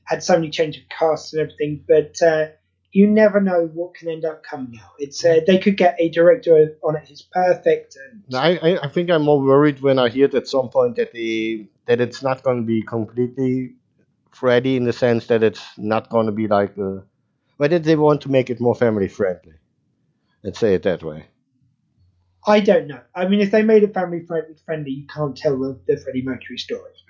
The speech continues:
Speaker 2: That's what I mean, and I, I would have loved to see Sacha Cohen Baron. That was the
Speaker 1: Sacha
Speaker 2: right
Speaker 1: Baron Cohen.
Speaker 2: Yeah, I always <laughs> mix the last two up.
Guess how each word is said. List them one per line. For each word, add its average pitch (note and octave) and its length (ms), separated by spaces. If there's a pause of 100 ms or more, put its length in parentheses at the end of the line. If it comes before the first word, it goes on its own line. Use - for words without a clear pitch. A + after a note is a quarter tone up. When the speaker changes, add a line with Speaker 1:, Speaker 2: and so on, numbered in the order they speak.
Speaker 2:
That's C#3+ 260
what D#3 140
I C#3+ 80
mean, C#3 260
and C3 260 (160)
I, D3 200
I D3 60
would E3+ 180
have E3 140
loved E3+ 240
to D#3 80
see C#3+ 280
Sacha D3 400
Cohen D#3+ 400
Baron. F#3+ 440 (920)
That D3 200
was E3 140
the D#3+ 80
Speaker 1:
Sacha D#3 240
Speaker 2:
right - 80
Speaker 1:
Baron E3 220
Cohen. D3 320 (180)
Speaker 2:
Yeah, E3+ 160
I A3 120
always G3 460
<laughs> F3 80
mix F3+ 200
the D#3 100
last C#3 400
two A#2+ 160
up. A#2 260